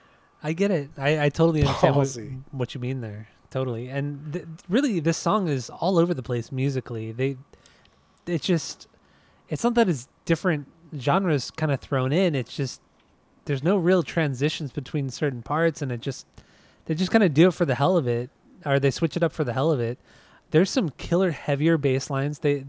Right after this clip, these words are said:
Speaker 1: like, some distorted bass lines, which is really cool. Something I, you know, I mean, yeah, Juan did it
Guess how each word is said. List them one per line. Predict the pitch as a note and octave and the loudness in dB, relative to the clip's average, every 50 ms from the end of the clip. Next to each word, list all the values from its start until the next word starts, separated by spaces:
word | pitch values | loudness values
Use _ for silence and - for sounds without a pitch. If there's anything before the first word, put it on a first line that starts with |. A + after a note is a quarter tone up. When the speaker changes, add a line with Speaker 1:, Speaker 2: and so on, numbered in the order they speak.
| C3 | -6
Speaker 1:
like, | - C3+ B2+ - | -4 -4 -4 -2
some | - D3+ C#3 | -4 -4 -4
distorted | B2+ B2 - - - C#3+ C3+ C#3 C#3+ D3 C#3+ C3 | -4 -4 -6 -4 0 0 2 2 2 0 -2 -2
bass | C#3+ C3+ C3 C3 - - | -2 0 0 -2 -2 -4
lines, | C3+ B2+ B2+ B2+ B2+ B2+ B2+ - _ _ _ _ _ _ - | -6 -4 -4 -4 -4 -6 -8 -12 _ _ _ _ _ _ -14
which | - - C3+ B2+ - | -6 -4 -4 -2 -2
is | C#3+ B2+ | -4 -2
really | B2 C3 C3 C3+ B2+ | -2 0 0 0 -2
cool. | - - C#3 C3 B2+ C3 C3 B2 - | -2 -2 0 2 2 0 0 -2 0
Something | - E3+ D#3+ D#3+ D3+ C#3 C3 B2+ | 2 2 4 4 2 2 0 -2
I, | A#2 B2 C3 B2+ A#2 A2 - C3 | -2 -2 -4 -4 -6 -8 -10 -8
you | C3 B2+ B2 | -6 -6 -6
know, | A#2 G#2+ G#2 G#2+ A2 A2 _ - _ _ _ _ _ _ _ _ _ _ _ _ _ _ - D#3+ | -6 -6 -8 -10 -12 -14 _ -20 _ _ _ _ _ _ _ _ _ _ _ _ _ _ -8 -4
I | D#3+ | 0
mean, | D3+ D3+ D3 C#3+ C#3+ C#3+ D3+ - - | 2 2 2 0 -4 -8 -12 -2 4
yeah, | F3+ F3+ E3 | 6 8 8
Juan | D3+ C#3+ C3+ C#3 C#3+ C#3+ D3 D3 D3 | 8 8 6 6 6 6 6 4 2
did | C3+ C#3 C#3+ C3+ | 4 4 6 6
it | C3+ C3+ C3 C3 C3+ B2+ | 6 4 4 2 0 -2